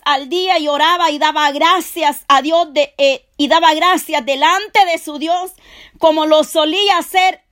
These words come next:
antes. Daniel no se dejó intimidar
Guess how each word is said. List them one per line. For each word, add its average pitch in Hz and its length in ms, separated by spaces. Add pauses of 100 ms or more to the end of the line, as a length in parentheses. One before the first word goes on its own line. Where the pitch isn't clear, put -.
(400)
antes. 311 760 (920)
Daniel 339 760
no 381 160
se 370 240
dejó 311 340
intimidar 330 1040